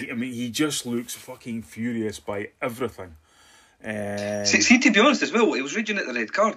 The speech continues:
Speaker 2: but I thought it was a yellow. Like, the guys
Speaker 1: Aye.
Speaker 2: came from behind him, and, like, he's got a bit of the ball, but you can't tackle like that anymore.
Speaker 1: See, the thing I thought was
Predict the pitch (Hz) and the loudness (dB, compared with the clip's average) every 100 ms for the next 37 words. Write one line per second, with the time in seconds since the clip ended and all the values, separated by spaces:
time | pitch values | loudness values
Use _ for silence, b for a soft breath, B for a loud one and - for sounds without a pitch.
0 | - - - - 208 147 120 104 113 190 | -4 -8 -8 -6 -4 -2 -4 0 4 4
1 | 190 107 113 - 180 123 110 - 113 113 | 2 0 -2 0 0 0 -2 -4 -4 -2
2 | 139 123 117 110 107 - _ _ - - | -2 0 0 -2 -4 -10 _ _ -10 0
3 | 214 214 - - - 131 110 175 196 156 | 4 6 6 6 6 4 2 4 4 4
4 | 147 220 127 220 226 214 147 - 110 104 | 0 -4 -4 -4 0 2 2 0 -2 -2
5 | - - 220 185 _ - 160 240 254 226 | -4 -2 -2 -4 _ -18 -8 -4 0 -2
6 | 254 - 185 120 113 107 98 - | -2 0 0 0 -6 -6 -10 -14